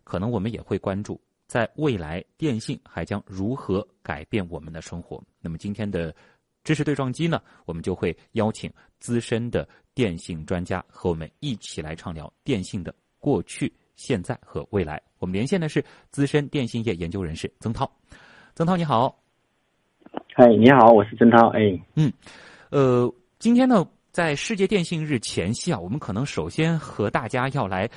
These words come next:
Speaker 1: 聊的是如今的电信业，可能得先简单的和大家来说一说。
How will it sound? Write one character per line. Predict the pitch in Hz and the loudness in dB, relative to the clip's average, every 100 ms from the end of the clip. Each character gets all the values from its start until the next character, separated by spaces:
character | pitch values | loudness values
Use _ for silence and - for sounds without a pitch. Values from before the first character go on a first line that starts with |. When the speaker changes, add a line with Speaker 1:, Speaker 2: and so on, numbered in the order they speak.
| - | -14
Speaker 1:
聊 | - 95 90 | -4 -2 0
的 | 131 113 | 0 -2
是 | - 117 95 - | -2 -4 -4 -4
如 | - 98 104 165 | -8 -6 -4 -2
今 | 233 247 | 0 0
的 | 240 117 82 _ | 2 0 0 _
电 | 170 92 | -2 -2
信 | - 104 | -4 -6
业， | 92 104 _ _ | -4 -8 _ _
可 | - - | -18 -8
能 | 90 | -6
得 | 110 85 78 | -4 -4 -6
先 | - 143 | -4 -4
简 | 156 147 | -4 -6
单 | 135 | -4
的 | 170 | -4
和 | 131 | -4
大 | 135 | -6
家 | 120 | -6
来 | 123 | -6
说 | - | -2
一 | 185 | -2
说。 | 98 | -2